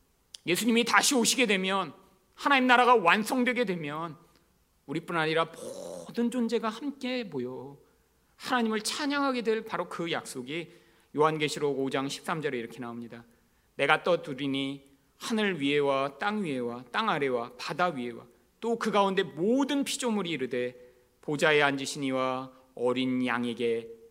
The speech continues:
찬송과 존귀와 영광과 권능을 세세토록 돌릴지어다" 하니. 여러분,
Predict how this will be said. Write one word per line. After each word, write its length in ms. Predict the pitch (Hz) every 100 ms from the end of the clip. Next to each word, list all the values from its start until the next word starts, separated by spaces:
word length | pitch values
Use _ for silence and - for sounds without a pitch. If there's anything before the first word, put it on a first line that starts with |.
| _ _ _ -
찬송과 760 | - 233 220 226 202 196 190
존귀와 580 | 196 175 165 165 160 156
영광과 600 | 135 139 139 139 139 139
권능을 640 | 139 127 131 127 127 123 123 - _ -
세세토록 960 | - 226 220 208 - 175 160 165 165 - _ _ -
돌릴지어다" 1120 | 131 127 127 123 - 117 113 110 110 113 110 _ _ _ _
하니. 560 | - 110 107 107 107 110 _ _ _ _ _ _ - _ _
여러분, 520 | 160 165 180 185 185